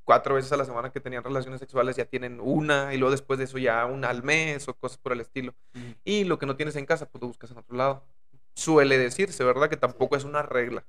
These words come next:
Speaker 1: Eso es un error que cometen muchas personas de generalizar. Tampoco es una regla, pero es lo más común que pasa.
Speaker 2: Pues era lo que platicamos también en una ocasión de que si llegaba a pasar, no sé, de que un, la pareja, ya sea el hombre o la mujer, porque también un hombre puede llegar a rechazar no querer tener sexo.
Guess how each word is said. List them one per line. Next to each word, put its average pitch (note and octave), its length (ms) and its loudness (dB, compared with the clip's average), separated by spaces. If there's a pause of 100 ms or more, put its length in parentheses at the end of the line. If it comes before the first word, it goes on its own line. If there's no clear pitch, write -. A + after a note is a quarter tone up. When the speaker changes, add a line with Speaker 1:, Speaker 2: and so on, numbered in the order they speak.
(100)
Speaker 1:
Eso C3+ 160 -8
es C#3 80 -14
un D3+ 100 -4
error C#3+ 340 2
que D3+ 140 -4
cometen C3 680 -8
muchas C3+ 260 -14
personas B2+ 400 -4
de C3 80 0
generalizar. A#2+ 640 -2 (340)
Tampoco F3 300 0
es F#3+ 60 2
una G3 140 0
regla, E3+ 300 4
pero C#3 140 2
es C3 120 -6
lo C#3+ 140 -6
más C3 180 -2
común C3 240 -12
que B2+ 120 -10
pasa. - 240 -6 (440)
Speaker 2:
Pues C3+ 120 -8
era D#3 100 4
lo F3+ 100 2
que D3 180 4
platicamos C#3+ 440 2
también C#3 200 2
en D3+ 60 0
una D#3+ 80 2
ocasión C#3 360 2
de D3+ 140 2
que A2 800 0
si - 80 -8
llegaba A#2 260 4
a - 60 0
pasar, C3 300 4
no C#3 140 0
sé, C3+ 120 -2
de B2 160 4
que - 120 -8
un, A2+ 280 -6
la A#2 120 -2
pareja, B2 320 0
ya A#2+ 100 0
sea C3+ 140 -2
el C3 60 -2
hombre C3 140 0
o C#3 40 0
la C3+ 60 2
mujer, A#2 400 0
porque - 220 -10
también G2+ 260 -12
un C3 100 2
hombre C#3 180 4
puede C#3 200 6
llegar A#2+ 180 6
a - 20 8
rechazar A#2+ 420 0
no B2 180 2
querer A#2+ 260 -2
tener G#2 240 -8
sexo. D3+ 340 -2